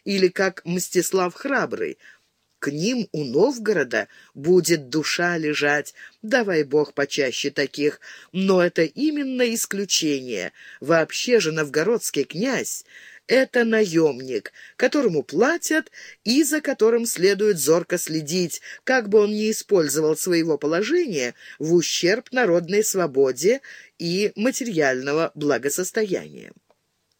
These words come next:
Отсюда частная смена князей в двенадцатом веке до тридцати раз. Отсюда та тщательность, с какой в своих договорах новгородцы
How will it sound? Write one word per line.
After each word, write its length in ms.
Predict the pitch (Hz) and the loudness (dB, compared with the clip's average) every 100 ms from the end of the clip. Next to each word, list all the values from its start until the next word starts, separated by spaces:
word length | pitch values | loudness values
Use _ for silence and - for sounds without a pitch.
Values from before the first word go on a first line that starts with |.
| _ _ _ _ - - - - - | _ _ _ _ -20 -20 -20 -20 -8
Отсюда 840 | - 165 - - 214 220 185 190 185 - - _ | 0 0 0 0 0 2 4 2 0 -14 -20 _
частная 1000 | - 190 202 233 - - 208 208 202 190 | 0 2 2 0 -2 -2 0 2 2 0
смена 640 | - - 165 185 165 143 | 0 -2 0 0 0 -2
князей 720 | - 139 139 131 135 123 117 - - | -6 -8 -6 -4 -2 -2 -4 -12 -16
в 120 | 117 | -12
двенадцатом 680 | 120 151 208 190 - - 139 | -8 -4 -4 -6 -10 -10 -12
веке 600 | 127 233 330 - 120 - | -4 0 0 -2 -4 -4
до 320 | - 107 180 269 | -8 -2 0 0
тридцати 680 | 220 240 - 202 190 185 165 | -6 -8 -4 -2 -2 -2 -2
раз. 420 | 92 - - - - - - - | -2 -6 -12 -16 -20 -20 -20 -2
Отсюда 560 | 170 180 - 208 202 | -2 0 -2 0 2
та 220 | 202 202 202 | 2 2 0
тщательность, 1120 | - - - 156 226 240 262 247 202 156 - - - - | 0 0 2 2 2 -2 -6 -2 -2 -2 -6 -20 -18 -8
с 120 | - | 0
какой 320 | 180 196 175 | 0 4 2
в 40 | |
своих 400 | - 180 180 147 | 2 2 2 2
договорах 600 | 143 143 156 277 294 - 170 | 0 2 2 2 0 -2 -4
новгородцы 800 | 160 135 165 277 - - 156 | -4 0 0 0 -4 0 0